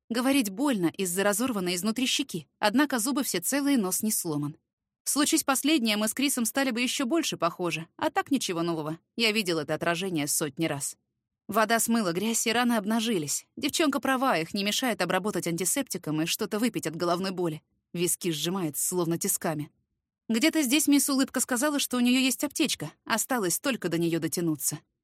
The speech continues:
Господи, сколько же у неё всяких баночек и шампуней, хоть бы ничего не уронить. Я тянусь рукой к одному шкафчику, к другому,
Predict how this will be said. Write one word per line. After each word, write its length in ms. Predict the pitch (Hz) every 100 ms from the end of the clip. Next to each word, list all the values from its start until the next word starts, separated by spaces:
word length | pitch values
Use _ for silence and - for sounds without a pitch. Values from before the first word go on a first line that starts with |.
| _ 170
Господи, 540 | 160 180 175 - 175
сколько 380 | - - 277 254
же 80 | 247
у 40 |
неё 180 | 262 254
всяких 360 | - 262 208
баночек 500 | 143 254 294 180 175
и 40 | 185
шампуней, 480 | - 269 349 285 156
хоть 340 | - - 262
бы 140 | 190
ничего 320 | 220 214 294 240
не 120 | 233
уронить. 440 | 233 262 170 - _ _ _ -
Я 180 | 214 233
тянусь 320 | 233 220 -
рукой 260 | 202 240 233
к 80 |
одному 320 | 165 170 180 254
шкафчику, 520 | - 233 - - 165
к 60 |
другому, 420 | 165 160 208 220